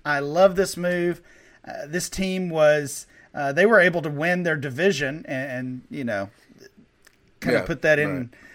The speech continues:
Speaker 2: right.
Speaker 1: in, in air quotes or, or whatever, right? We know, we know the story there, how bad the N F C East was a year ago, but they were able to win their division with almost nothing from the quarterback position.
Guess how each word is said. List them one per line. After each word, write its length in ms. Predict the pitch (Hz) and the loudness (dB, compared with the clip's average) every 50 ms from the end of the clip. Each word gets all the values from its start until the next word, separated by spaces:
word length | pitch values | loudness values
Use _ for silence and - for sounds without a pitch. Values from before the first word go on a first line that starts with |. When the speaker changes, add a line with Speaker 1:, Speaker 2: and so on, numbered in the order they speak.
| - - - _ _ | -20 -20 -20 _ _
Speaker 2:
right. 120 | - - - | -16 -10 -8
Speaker 1:
in, 160 | 170 165 165 | -8 -6 -4
in 180 | 175 180 170 | -4 -4 -2
air 240 | 156 151 175 185 185 | 2 4 6 6 4
quotes 400 | - - 185 175 170 165 160 - | 4 4 2 4 4 2 0 -2
or, 220 | 180 151 143 180 196 | -4 -2 0 2 2
or 40 | |
whatever, 540 | 196 185 190 202 190 180 180 180 147 143 143 | 4 6 8 8 8 8 8 6 4 0 0
right? 320 | 156 165 170 175 175 175 175 | 4 6 8 8 8 6 4
We 80 | 175 | -2
know, 260 | 180 175 170 165 165 | -2 0 0 0 0
we 180 | 170 185 175 185 | 0 -2 -2 -2
know 120 | 180 175 | 0 0
the 140 | 175 160 156 | -2 -2 -4
story 320 | - - - 180 165 160 151 | -6 -4 -4 -2 -2 -2 0
there, 240 | 151 156 156 147 | 0 0 2 2
how 140 | 147 156 151 | 2 2 2
bad 380 | 147 135 151 156 151 143 131 131 - - - _ - | 2 2 2 2 2 2 -2 -10 -20 -20 -20 _ -10
the 120 | 160 165 | -8 -6
N 80 | 160 160 | -4 -4
F 120 | 151 139 | -4 -6
C 140 | - - 160 | -6 -8 -10
East 300 | 143 151 165 156 - - | -8 -8 -8 -8 -8 -8
was 300 | 160 151 143 139 131 113 | -6 -4 -2 -4 -4 -6
a 100 | - 147 | -8 -6
year 180 | 139 165 196 208 | -2 2 2 2
ago, 200 | 175 139 135 131 | 2 2 -2 -4
but 160 | 127 160 - | -4 -4 -2
they 80 | 226 233 | -2 -2
were 240 | 247 254 240 233 | 0 2 2 4
able 240 | 214 190 185 170 180 | 4 2 2 -2 -4
to 100 | 156 170 | -6 -6
win 220 | 156 156 165 165 165 | -6 -6 -6 -6 -6
their 120 | 165 165 | -6 -6
division 480 | 143 147 143 147 147 143 131 160 147 - _ _ _ _ _ _ _ - | -6 -6 -4 -4 -4 -4 -6 -10 -12 -14 _ _ _ _ _ _ _ -16
with 420 | - - - 185 180 185 185 180 | -16 -14 -12 -8 -4 -2 2 4
almost 340 | 208 196 202 196 170 - - | 6 6 4 2 -2 -4 -6
nothing 520 | 151 165 170 165 - 170 151 139 127 127 _ | -4 0 0 0 0 -2 -6 -8 -8 -10 _
from 240 | - - 175 160 160 | -8 -6 -6 -6 -4
the 80 | 151 | -6
quarterback 520 | 139 - 165 156 147 147 143 143 139 - - | -6 -6 -4 -4 -2 0 0 0 0 0 -4
position. 520 | 147 143 127 147 143 135 - 143 117 117 | -10 -8 -4 -4 -4 -4 -6 -8 -10 -10